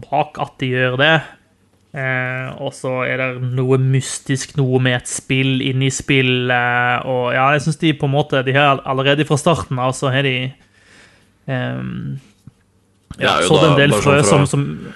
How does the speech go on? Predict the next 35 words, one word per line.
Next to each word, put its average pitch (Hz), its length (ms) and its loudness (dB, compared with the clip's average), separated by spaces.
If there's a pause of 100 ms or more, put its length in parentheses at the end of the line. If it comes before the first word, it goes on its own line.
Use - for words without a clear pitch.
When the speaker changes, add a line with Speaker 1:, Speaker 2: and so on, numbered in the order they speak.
(140)
Speaker 1:
det - 80 -14
Speaker 2:
bare 101 80 0
Speaker 1:
blir 98 100 2
Speaker 2:
sånn 92 60 0
for 110 100 2
å - 0 -
Speaker 1:
spennende 147 160 6
Speaker 2:
nevne 139 160 6
Speaker 1:
å 90 160 2
følge, 85 260 4
da. 85 120 2 (100)
Speaker 2:
det, 87 320 -8
ja, 92 80 2 (160)
bare 107 160 0
sånn 98 80 -4
for 107 80 -4
å 110 80 -2
nevne 85 240 0
det 92 160 0
veldig 87 160 0
fort, - 180 -4
så 95 140 0
er 82 80 2
jo 85 80 -2
det 85 80 2
her 82 260 0 (220)
ikke - 160 -16
noen 85 180 -4
spoiler, 78 540 -2
altså 82 240 -4
det 87 80 -4
her 80 240 -2 (160)
er 73 160 0
vel 80 160 -2
i 82 80 0